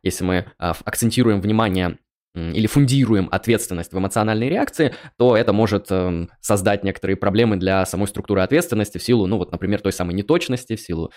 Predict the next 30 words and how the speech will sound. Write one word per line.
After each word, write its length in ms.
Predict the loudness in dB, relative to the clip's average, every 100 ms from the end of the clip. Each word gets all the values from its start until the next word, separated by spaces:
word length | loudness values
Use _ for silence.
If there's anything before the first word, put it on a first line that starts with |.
| -16 -8
а, 80 |
каких-то 260 | -6 -4 -6
альтернативных 560 | -2 0 2 4 2 4
эмоций, 340 | 2 2 0
да, 120 | 0
которые 200 | 0 -2
могут 200 | -2 -2
параллельно 420 | 0 2 2 0 -2
влиять, 380 | 0 0 -2 -6 -16 -8
а, 180 | -6 -6
в 60 |
силу, 400 | 2 4 4 2 -4 -10
м, 180 | -6
вот, 160 | -6 -6
э, 60 | -6
таких 260 | -4 -4
вот 120 | -6 -2
факторов 360 | -4 -4 -4
влияния. 300 | 0 0 0
Ну 120 | 2 4
и 160 | 4
там 260 | 2 -2 -4
банальный 260 | -2 -2 -2
пример, 280 | 0 2 2
да, 80 | 0
у 20 |
людей 200 | 0 0
на 80 | -2
самом 200 | -4 -6
деле, 200 | -4 -8